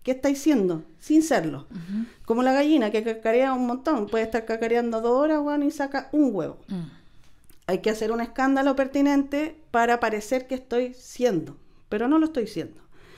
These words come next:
Speaker 1: Si acá hubiese una voluntad política real de acabar con el narcotráfico, se podría hacer, sin ningún problema. Y a, a propósito, ya no me quiero ir sin antes decir esto,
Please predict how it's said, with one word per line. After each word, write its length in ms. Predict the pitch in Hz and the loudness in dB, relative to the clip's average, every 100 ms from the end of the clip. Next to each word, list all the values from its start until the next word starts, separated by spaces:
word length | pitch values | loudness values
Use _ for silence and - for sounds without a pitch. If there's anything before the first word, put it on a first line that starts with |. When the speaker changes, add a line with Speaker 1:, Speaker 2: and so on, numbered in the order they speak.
| - - | -20 -20
Speaker 1:
Si 160 | - 208 | -2 0
acá 420 | 190 254 254 - | 0 0 0 -2
hubiese 500 | 185 196 190 185 - | -4 -2 0 -2 -2
una 360 | 175 185 175 165 | 0 0 0 -4
voluntad 800 | 160 185 180 170 165 175 180 175 | -2 0 2 0 -2 -2 -2 -2
política 720 | 180 170 170 160 - 160 170 | -4 -4 -8 -16 -16 -10 -8
real 560 | 170 185 190 190 202 202 | -6 -4 -2 0 0 0
de 60 | 214 | -2
acabar 420 | 214 208 214 226 | -2 -2 -2 -2
con 160 | 240 | -4
el 140 | 233 240 | -2 -2
narcotráfico, 720 | 240 240 240 254 262 277 277 | -4 -4 -2 -2 -2 -4 -4
se 140 | 277 | -4
podría 480 | 254 247 240 262 262 | -2 0 0 -2 -6
hacer, 300 | - 220 - - - - - - | -12 -16 -18 -20 -20 -20 -20 -20
sin 200 | - 220 | -8 -2
ningún 220 | 214 220 226 | 0 -2 -2
problema. 360 | 180 - - - - - - - - - _ _ - - - - - | -6 -8 -14 -20 -20 -20 -20 -20 -20 -20 _ _ -20 -20 -20 -20 -8
Y 240 | 180 214 226 | -2 2 2
a, 80 | |
a 180 | 220 220 | 2 0
propósito, 560 | 220 214 247 262 262 247 | 0 0 0 0 -2 0
ya 240 | 240 226 - | 0 0 -2
no 220 | 190 196 | -2 0
me 120 | 202 | 0
quiero 200 | 202 208 | 0 2
ir 140 | 233 233 | 2 0
sin 240 | 233 220 | 0 0
antes 380 | 214 202 208 208 | 0 -2 -2 -2
decir 260 | 202 202 196 | -4 -4 -4
esto, 460 | 170 - 190 - | -4 -4 -6 -8